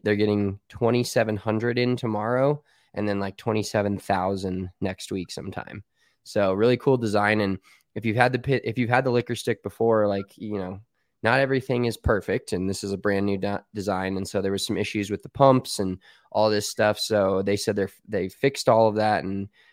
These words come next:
and <laughs> he was joking that, like, he was like, "Uh,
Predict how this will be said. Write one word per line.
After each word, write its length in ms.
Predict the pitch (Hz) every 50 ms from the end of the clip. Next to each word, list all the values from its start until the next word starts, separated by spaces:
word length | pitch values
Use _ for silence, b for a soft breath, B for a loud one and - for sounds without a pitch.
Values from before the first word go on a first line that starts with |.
| b b -
and 260 | 110 98 101 101 104
<laughs> 80 | 101
he 80 | - 147
was 140 | 135 131 107
joking 420 | - 120 113 110 104 120 110 104
that, 200 | 104 101 90 69
like, 340 | 87 95 92 92 - - _ _ _ _ _ _ _ _ _ _ _ _ _ _ _ _ -
he 120 | 120 123
was 140 | 110 104 95
like, 240 | 101 95 90 87 85
"Uh, 180 | 82 95 92